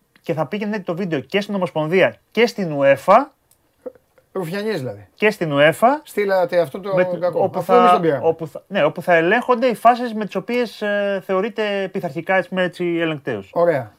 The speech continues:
Speaker 1: Γιατί σου λέω ότι
Speaker 2: Σου
Speaker 1: τώρα
Speaker 2: απαντώ. Η
Speaker 1: σου
Speaker 2: χώρα που θα του το στέλνει, θα το πετάσει σκουπίδια.
Speaker 1: Εντάξει, φαντάζομαι θα υπάρχει μία
Speaker 2: Ρε
Speaker 1: Ό,
Speaker 2: φίλε, εγώ
Speaker 1: όταν,
Speaker 2: είμαι,
Speaker 1: όταν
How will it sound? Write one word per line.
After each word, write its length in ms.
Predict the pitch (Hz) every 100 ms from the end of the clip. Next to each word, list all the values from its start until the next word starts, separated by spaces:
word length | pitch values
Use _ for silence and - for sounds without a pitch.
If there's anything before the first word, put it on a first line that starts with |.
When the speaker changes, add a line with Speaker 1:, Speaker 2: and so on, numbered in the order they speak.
| _ -
Speaker 1:
Γιατί 220 | 151 196
σου 80 | 196
λέω 100 | 208
ότι 100 | 190
Speaker 2:
Σου 160 | 147
Speaker 1:
τώρα 160 | 185 185
Speaker 2:
απαντώ. 360 | 214 226 147 -
Η 80 | 208
Speaker 1:
σου 140 | 170
Speaker 2:
χώρα 320 | 214 240 240
που 60 | 180
θα 140 | 185
του 60 | 160
το 100 | 160
στέλνει, 420 | - 190 214 262
θα 180 | 247 185
το 60 |
πετάσει 240 | 175 202 185
σκουπίδια. 480 | - 190 151 127 104 _ _ _ _ _ _ _ -
Speaker 1:
Εντάξει, 320 | 117 156 -
φαντάζομαι 300 | 113 135 160
θα 100 | 139
υπάρχει 320 | - 160 139
μία 240 | 135 156 135 123 120 117 117 113 113 - _ _ _ _ -
Speaker 2:
Ρε 60 | 320
Speaker 1:
Ό, 40 |
Speaker 2:
φίλε, 140 | 330 320
εγώ 120 | 294
Speaker 1:
όταν, 140 | 320
Speaker 2:
είμαι, 80 | 311
Speaker 1:
όταν 120 | 254